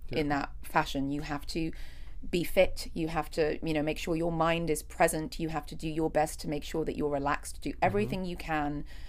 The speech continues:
Speaker 1: to eliminate anxiety and stress. Get rid of the people in your life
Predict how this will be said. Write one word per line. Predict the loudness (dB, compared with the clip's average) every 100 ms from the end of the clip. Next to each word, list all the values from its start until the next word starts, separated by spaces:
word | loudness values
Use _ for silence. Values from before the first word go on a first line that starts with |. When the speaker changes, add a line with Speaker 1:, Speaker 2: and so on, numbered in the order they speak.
| -8 -2
Speaker 1:
to | 0
eliminate | 2 2 2 0 0 0
anxiety | 0 2 2 2 0 -2
and | -2
stress. | 0 0 2
Get | 0 0
rid | 2 4
of | 4
the | 2
people | -2 -2 0
in | 0 0
your | 0
life | 0 -2